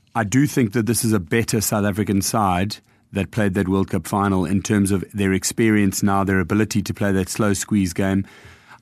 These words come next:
I, I'm not sure who Rassie Erasmus and Jacques Nienaber are gonna settle on as the f-, as the final team. Um,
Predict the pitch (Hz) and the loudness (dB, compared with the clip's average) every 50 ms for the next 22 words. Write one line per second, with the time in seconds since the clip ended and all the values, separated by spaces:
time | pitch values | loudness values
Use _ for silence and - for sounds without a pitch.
0 | - - 117 117 - 127 117 120 123 135 139 - - - 160 135 127 131 127 120 | -2 0 0 0 2 2 2 4 4 2 2 0 0 2 2 4 4 4 4 4
1 | 120 117 110 - 135 123 113 113 113 110 - - 120 107 - - 110 107 101 98 | 2 2 0 0 0 2 2 2 0 0 0 -2 -2 -2 0 0 2 2 2 2
2 | 113 110 107 - - 113 110 110 110 110 110 107 107 107 101 101 101 101 98 - | 0 -2 0 0 0 2 2 2 2 2 2 2 2 0 0 0 0 0 -2 -2
3 | - 120 - - 117 110 104 104 101 92 101 101 - - - - 113 98 95 104 | -4 -4 -2 -2 0 0 2 0 0 0 -2 -6 -6 -8 -8 -6 -4 -2 -4 -4
4 | 98 - 113 110 110 110 107 101 95 - - 123 131 180 220 208 - - - - | -4 -2 0 0 2 2 0 -2 -2 -2 0 2 2 2 2 0 -4 -18 -20 -20
5 | _ _ _ _ _ _ - - 107 104 104 104 101 101 101 98 95 92 | _ _ _ _ _ _ -8 -4 -2 0 0 2 2 2 2 0 0 -4